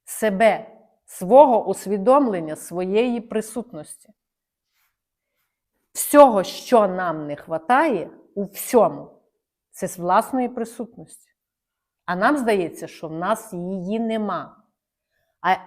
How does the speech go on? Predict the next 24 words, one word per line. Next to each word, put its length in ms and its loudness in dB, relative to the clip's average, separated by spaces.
а 120 4
в 60 -2
нас 320 2
не 180 4
може 480 4
її 380 0
не 140 2
бути 400 -2
по, 520 2
м, 220 -12
самій, 640 2
е, 420 -2
тв-, 320 -10
ну, 340 -2
по 80 -2
самій, 600 0
с-, 120 -8
по 140 -4
самому 400 0
єсності, 600 -2
існуванню. 560 -4
Ми 280 -4
ж 140 -16
є. 380 -2